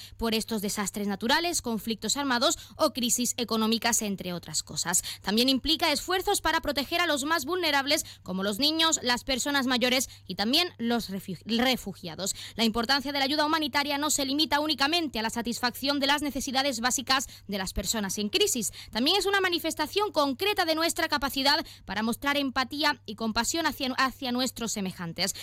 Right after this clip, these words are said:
Es un recordatorio de que, a pesar de nuestras diferencias culturales, religiosas o políticas, todos compartimos una humanidad común y una responsabilidad compartida de cuidar unos de otros.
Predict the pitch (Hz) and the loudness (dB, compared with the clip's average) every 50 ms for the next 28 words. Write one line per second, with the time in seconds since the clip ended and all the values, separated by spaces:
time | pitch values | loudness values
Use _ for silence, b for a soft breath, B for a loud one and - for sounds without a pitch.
0 | B B B 196 196 294 302 285 294 294 302 277 277 277 269 320 330 311 311 302 | B B B 0 2 2 2 2 2 2 2 2 2 2 2 2 0 2 2 2
1 | 285 320 320 320 330 330 320 - 285 285 - 285 269 - - 330 302 262 269 185 | 2 2 2 2 0 -2 2 2 2 2 2 0 -2 0 0 0 0 0 -2 0
2 | - 330 - - 269 262 226 254 - 285 302 320 302 233 277 269 254 - - 262 | 0 0 0 0 -2 -2 -2 0 0 2 2 2 2 2 -2 -2 -4 -2 -4 -4
3 | 262 226 269 262 269 269 277 269 277 - B B B - 190 196 202 202 - 262 | -6 -4 0 2 2 2 2 2 0 -2 B B B -8 -6 -4 -2 -2 0 0
4 | 262 233 - 254 254 233 - - 330 - - 254 247 247 208 254 214 - 262 277 | 0 2 2 2 0 0 0 -2 -2 0 0 0 0 0 -2 -2 0 2 2 2
5 | - B B B B B - 403 415 415 415 - - - 339 311 - 320 320 320 | 2 B B B B B 2 2 2 4 2 0 0 -2 -4 0 0 -2 0 0
6 | 339 349 339 339 - - 349 339 349 330 302 277 269 262 269 277 277 285 269 - | -2 0 2 2 2 2 0 2 2 2 2 4 2 2 2 2 2 0 0 0
7 | - 285 311 392 440 415 294 294 311 302 269 247 285 - - - 285 277 247 - | -2 0 2 2 2 2 2 2 4 2 2 2 0 -2 0 0 0 0 0 0
8 | 247 247 247 247 240 269 262 - - 262 240 247 233 226 - 262 254 254 262 262 | 0 0 0 2 2 0 0 0 -2 -2 -2 -2 -2 -4 -4 -2 0 0 0 0
9 | 247 254 233 220 240 240 240 B B B B B 339 339 330 330 330 311 294 - | 0 0 2 2 2 2 0 B B B B B 0 2 4 4 4 2 2 0
10 | - 233 226 208 196 175 165 - - - 175 - | -2 -4 -2 -2 -2 -4 -4 -6 -8 -8 -8 -8